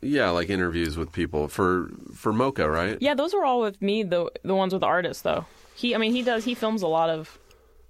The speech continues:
Speaker 1: Oh,
Speaker 2: all
Speaker 1: d-, oh,
Speaker 2: different
Speaker 1: that's
Speaker 2: kinds
Speaker 1: right.
Speaker 2: of
Speaker 1: It's
Speaker 2: stuff.
Speaker 1: you, you're
Speaker 2: But yeah.
Speaker 1: interviewing and
Speaker 2: Different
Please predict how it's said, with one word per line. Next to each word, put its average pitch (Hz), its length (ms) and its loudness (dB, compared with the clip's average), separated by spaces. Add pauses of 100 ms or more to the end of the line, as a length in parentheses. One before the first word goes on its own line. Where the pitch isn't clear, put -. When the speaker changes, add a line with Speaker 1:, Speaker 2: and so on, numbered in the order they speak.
(120)
Speaker 1:
Oh, 143 140 6
Speaker 2:
all 170 60 2
Speaker 1:
d-, 175 80 2
oh, 196 160 4
Speaker 2:
different - 60 2
Speaker 1:
that's 233 160 4
Speaker 2:
kinds 190 80 4
Speaker 1:
right. 226 120 6
Speaker 2:
of 139 100 6
Speaker 1:
It's 123 100 0
Speaker 2:
stuff. 170 100 2
Speaker 1:
you, 160 60 -2
you're 170 240 4
Speaker 2:
But 175 120 6
yeah. 170 200 2 (360)
Speaker 1:
interviewing 135 720 4
and 104 260 2 (260)
Speaker 2:
Different - 20 -6